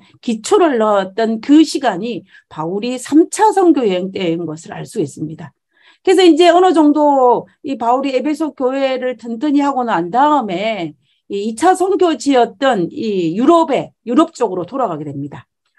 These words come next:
빌립보 지역과 그다음에 데살로니 지역과 베레아 지역과 고론-, 고린도 지역에까지 이제 이 차 선교 여행 때 개척한 교회를 둘-, 둘러보면서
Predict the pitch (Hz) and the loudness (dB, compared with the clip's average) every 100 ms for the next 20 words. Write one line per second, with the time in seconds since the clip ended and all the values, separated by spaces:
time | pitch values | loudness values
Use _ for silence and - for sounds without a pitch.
0 | _ - 214 220 226 233 220 220 208 208 | _ -6 -2 -2 -2 0 0 0 -4 0
1 | 226 254 294 _ - 214 196 190 190 240 | 2 2 0 _ -4 -4 -4 -8 -6 -4
2 | 226 226 208 226 214 202 226 240 240 233 | -2 -4 -4 -4 -4 -4 0 2 2 -2
3 | 202 233 240 226 185 147 139 156 135 _ | 2 2 2 -2 -8 -10 -10 -14 -16 _
4 | _ _ - 247 359 330 - _ - 262 | _ _ 0 4 4 2 -2 _ 2 4
5 | 320 339 - 277 226 226 190 190 262 320 | 6 4 2 0 0 -2 -4 -2 -2 -4
6 | _ _ - 175 185 226 262 302 285 285 | _ _ -8 -2 0 -2 0 2 4 4
7 | 277 277 320 302 277 220 226 233 233 277 | 2 2 0 0 0 -2 -2 -6 -6 -6
8 | 277 269 214 214 190 185 202 196 190 240 | -10 -8 -6 -6 -4 0 2 0 -2 -6
9 | 262 262 277 240 220 233 190 170 302 | -8 0 2 2 0 -2 -2 0 0